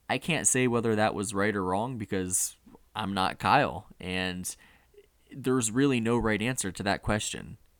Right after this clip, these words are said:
Some drivers would, would bump him. If that were Kyle Busch, you bet your ass Kyle Busch would have used the bump and run. We saw Carl Edwards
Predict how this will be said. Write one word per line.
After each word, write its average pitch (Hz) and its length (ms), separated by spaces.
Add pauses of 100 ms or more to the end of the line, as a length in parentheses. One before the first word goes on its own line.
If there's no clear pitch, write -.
Some 107 300
drivers 110 440
would, 110 360
would 110 200
bump 139 220
him. 67 180
If 87 100
that 110 160
were 123 120
Kyle 117 340
Busch, 127 400 (400)
you 139 60
bet 139 200
your 139 120
ass 143 440
Kyle 120 300
Busch 131 240
would 113 100
have 107 180
used 120 220
the 117 40
bump 123 240
and 104 100
run. 107 300
We 107 200
saw 147 240
Carl 143 520
Edwards 117 580